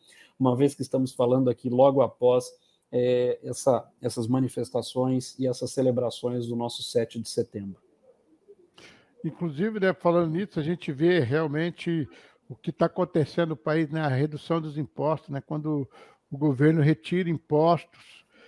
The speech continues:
Speaker 2: e ele consegue mostrar que ele arrecada mais. Porque o povo brasileiro, o empresário brasileiro, ele não é caloteiro.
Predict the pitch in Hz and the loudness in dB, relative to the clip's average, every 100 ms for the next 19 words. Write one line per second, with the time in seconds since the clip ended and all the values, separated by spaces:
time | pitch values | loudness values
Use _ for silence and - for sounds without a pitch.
0 | _ _ 147 156 175 175 - 180 135 - | _ _ 6 8 8 2 2 0 0 2
1 | 175 175 165 170 160 - 170 180 180 170 | 6 6 4 0 -2 2 4 4 4 2
2 | 165 143 147 - 165 156 131 127 151 147 | 2 2 0 2 2 2 0 0 -2 -2
3 | - - _ - - - - - 269 - | -12 -20 _ -20 -20 -10 -6 0 0 6
4 | 262 208 185 160 135 123 139 147 - - | 6 6 2 2 4 4 6 6 4 -8
5 | _ 175 196 185 151 123 160 143 123 113 | _ -2 0 4 4 6 6 6 -2 -2
6 | 123 143 107 - - - 233 226 170 170 | -2 -2 -4 -18 -10 4 4 6 6 6
7 | - 151 127 - 131 107 90 | 6 4 2 -6 -6 -6 -10